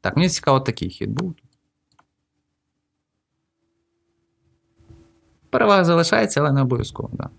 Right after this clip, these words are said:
Розрахунок, ну, знову ж таки, на мат, ну, такий простий дуже варіант, тому вирішив не йти на нього. І просто король відійти, і все. Ну, брат, мабуть, погано білим.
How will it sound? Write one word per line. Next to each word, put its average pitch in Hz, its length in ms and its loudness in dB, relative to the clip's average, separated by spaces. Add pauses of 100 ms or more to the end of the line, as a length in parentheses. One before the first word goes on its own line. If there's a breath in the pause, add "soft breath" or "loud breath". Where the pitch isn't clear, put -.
(960 loud breath)
Розрахунок, 135 560 0
ну, 113 160 -4
знову 95 220 -8
ж - 100 -18
таки, - 160 -10
на - 80 -2
мат, 190 280 -4
ну, 131 100 -8 (300)
такий - 200 -20
простий 120 300 -4
дуже 104 180 -2
варіант, 165 400 -2
тому 117 280 -4 (440)
вирішив 110 400 0
не 101 120 2
йти - 200 -6
на - 100 -6
нього. - 160 -8 (1200)
І - 60 -10
просто - 380 -2
король 101 240 -2
відійти, 107 340 -2
і 104 180 0
все. - 240 -16 (1040)
Ну, 92 100 -2 (380)
брат, 127 240 2
мабуть, 113 300 -2
погано 196 340 0
білим. 147 420 -2